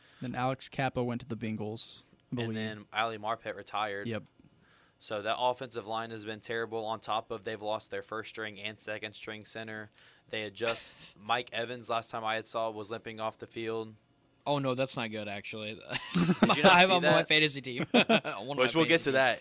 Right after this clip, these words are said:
Speaker 1: Yeah,
Speaker 2: at the
Speaker 1: yeah.
Speaker 2: end
Speaker 3: On
Speaker 2: of
Speaker 3: one of
Speaker 2: the
Speaker 3: my fantasy
Speaker 2: show.
Speaker 3: teams, I have him on there.
Speaker 2: Um,
Speaker 3: Uh-oh.
Speaker 2: but, yeah, I mean,
Speaker 3: Uh-oh.
Speaker 2: last time that I'd heard, he was just, he was limping off the field. I don't know what it was,
Speaker 1: Mm.
Speaker 2: but, um,
Speaker 3: Julio Jones season.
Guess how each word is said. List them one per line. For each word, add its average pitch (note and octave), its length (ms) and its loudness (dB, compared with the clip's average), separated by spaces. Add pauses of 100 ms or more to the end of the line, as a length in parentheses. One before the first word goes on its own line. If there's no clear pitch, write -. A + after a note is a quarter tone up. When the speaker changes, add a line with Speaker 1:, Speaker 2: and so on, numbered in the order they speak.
Speaker 1:
Yeah, B2+ 140 2
Speaker 2:
at A2 100 0
the A#2 60 0
Speaker 1:
yeah. A#2 60 2
Speaker 2:
end A#2 80 6
Speaker 3:
On E3 100 10
Speaker 2:
of E3+ 40 4
Speaker 3:
one F3 100 8
of E3 40 6
Speaker 2:
the D3 40 6
Speaker 3:
my C3+ 40 8
fantasy B2 240 2
Speaker 2:
show. A#2+ 60 -4
Speaker 3:
teams, A#2+ 180 -2
I A#2 120 2
have A2 120 -2
him A2 140 -8
on G#2+ 100 -10
there. G#2+ 160 -12 (160)
Speaker 2:
Um, G2+ 280 -6
Speaker 3:
Uh-oh. G2 120 -8
Speaker 2:
but, A2+ 140 0
yeah, A2 200 2
I G#2+ 180 2
mean, A#2+ 100 4
Speaker 3:
Uh-oh. C#3 60 -2
Speaker 2:
last C3 260 2
time B2+ 160 -2
that A#2 100 0
I'd A#2+ 160 0
heard, A2+ 200 -2
he A#2 120 -4
was A2 160 -6
just, G#2+ 240 -8
he A2+ 140 -8
was G#2 120 -6
limping A2+ 220 -8
off G#2+ 160 -6
the G#2+ 80 -10
field. G#2+ 340 -4
I G#2+ 60 -2
don't A#2 120 -6
know G2+ 100 -6
what G#2+ 160 -2
it - 80 -8
was, A2 580 0
Speaker 1:
Mm. A2 260 -4
Speaker 2:
but, G2+ 300 -2 (140)
um, F2+ 500 -10 (480)
Speaker 3:
Julio D3+ 280 4
Jones E3 380 -2
season. D3+ 460 -6